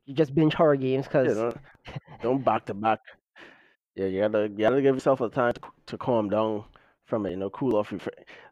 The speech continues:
Speaker 2: kinda, like, forget
Speaker 1: Yeah, forget.
Speaker 2: things. So you're not, not sitting there like, "Oh yeah," 'cause this is, like, a typical kind of thing that's, and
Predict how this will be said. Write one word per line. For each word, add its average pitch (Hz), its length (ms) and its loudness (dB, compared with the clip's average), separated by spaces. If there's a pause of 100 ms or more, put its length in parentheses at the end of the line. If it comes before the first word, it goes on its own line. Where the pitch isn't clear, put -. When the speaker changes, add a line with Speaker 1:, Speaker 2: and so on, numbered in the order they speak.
(140)
Speaker 2:
kinda, 123 220 4
like, 107 240 4
forget 101 500 -2
Speaker 1:
Yeah, 120 260 2
forget. 123 300 0
Speaker 2:
things. 107 360 -8 (880)
So 143 80 -2
you're 117 120 2
not, 120 160 2 (380)
not 123 140 0
sitting 139 200 -2
there 120 220 6
like, 113 320 2
"Oh 117 140 -2
yeah," 110 180 2
'cause 110 240 -2 (420)
this 117 160 -6
is, - 80 -4
like, 120 140 4
a 107 40 0
typical 117 420 -2
kind 117 180 2
of 104 60 -2
thing 117 120 0
that's, 104 260 0 (400)
and 104 200 -6